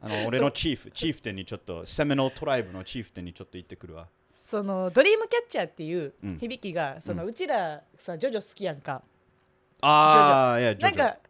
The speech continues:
Speaker 2: で、ダニエルがいつもジョジョの何がおもろいかって言ったら、その、英語の使い方がおもろすぎるみたいな、
Speaker 1: あー、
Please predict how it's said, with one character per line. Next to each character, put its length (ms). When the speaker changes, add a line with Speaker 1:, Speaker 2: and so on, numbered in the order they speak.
Speaker 2:
で、 120
ダ 220
ニ 120
エ 40
ル 80
が 80
い 80
つ 100
も 100
ジ 100
ョ 80
ジ 100
ョ 40
の 140
何 240
が 100
お 40
も 120
ろ 100
い 40
か 120
っ 20
て 80
言 40
っ 40
た 160
ら、 80
そ 160
の、 140
英 220
語 100
の 80
使 240
い 60
方 240
が 120
お 40
も 140
ろ 80
す 140
ぎ 100
る 80
み 80
た 100
い 60
な、 120
Speaker 1:
あ 300
ー、 40